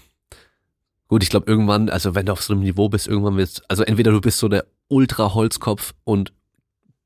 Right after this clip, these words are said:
deswegen einfach nur bist du einer, der halt so unglaublich hart arbeitet, weißt du, dass du halt plus Talente noch an die Spitze kommst, oder du musst was in der Birne haben, damit du halt eben auch auf Dauer so gut sein kannst und auch das halten kannst und auch langfristig gut sein kannst.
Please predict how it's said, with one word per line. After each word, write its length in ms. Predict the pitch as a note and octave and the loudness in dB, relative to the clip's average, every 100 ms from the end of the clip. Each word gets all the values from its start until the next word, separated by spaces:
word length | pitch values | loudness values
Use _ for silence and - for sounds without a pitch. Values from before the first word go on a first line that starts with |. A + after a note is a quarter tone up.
| _ | _
deswegen 380 | A#2 A#2 B2+ A#2 | -2 2 4 4
einfach 200 | A2+ B2 | 2 2
nur 120 | A2+ | 2
bist 160 | G#2+ - | 2 0
du 40 | |
einer, 140 | G2+ G2 | 0 2
der 100 | G2 | 2
halt 100 | G2 | 0
so 60 | - | 0
unglaublich 420 | B2+ G#2+ G#2 - | -2 0 -2 -2
hart 140 | G2 | -2
arbeitet, 360 | - F#2 G#2+ G2+ | 0 0 0 0
weißt 180 | F#2 - | -2 -2
du, 40 | |
dass 120 | G2+ | -4
du 100 | - | -2
halt 200 | G2 F2+ - _ - | 0 0 -4 _ -4
plus 200 | A#2 - | -2 0
Talente 340 | G#2 F#2+ G#2+ | 0 2 2
noch 240 | G2 F#2+ - _ _ _ | 0 0 -6 _ _ _
an 80 | - | -2
die 60 | G2+ | 0
Spitze 260 | - - A2 | 0 -4 -2
kommst, 380 | - G2+ - - | 0 0 -2 0
oder 200 | G#2 F#2+ | 2 2
du 80 | |
musst 180 | F#2+ F#2+ | 0 0
was 80 | F#2+ | -2
in 80 | F#2 | -2
der 60 | F2+ | 0
Birne 240 | F#2+ F2+ | 2 2
haben, 220 | F#2 F#2 | 0 -2
damit 220 | F#2 F2 F2 | -2 -2 -2
du 80 | |
halt 120 | F#2 F2 | -2 -2
eben 240 | F2+ F2 | -2 -2
auch 260 | F2+ E2+ - _ _ _ _ _ _ | -2 -4 -8 _ _ _ _ _ _
auf 180 | - F#2 | -4 -2
Dauer 380 | - G2 F#2+ F#2 - | 2 2 4 0 -4
so 200 | A2+ G2+ | -6 -6
gut 180 | F#2+ F#2 | -4 -6
sein 180 | - F#2 | 0 0
kannst 280 | - F#2+ - | 2 -2 0
und 60 | |
auch 60 | F2 | -2
das 160 | F#2 - | -2 -2
halten 240 | F2+ F#2+ | -4 -4
kannst 260 | - F2+ - | -2 -4 -2
und 80 | F2+ | -2
auch 100 | F2 | 0
langfristig 460 | F2+ F#2 G2+ G2+ | -2 -2 -6 -8
gut 160 | - G2+ | -8 -6
sein 140 | - | -4
kannst. 320 | G2 F#2+ - | -4 -4 -6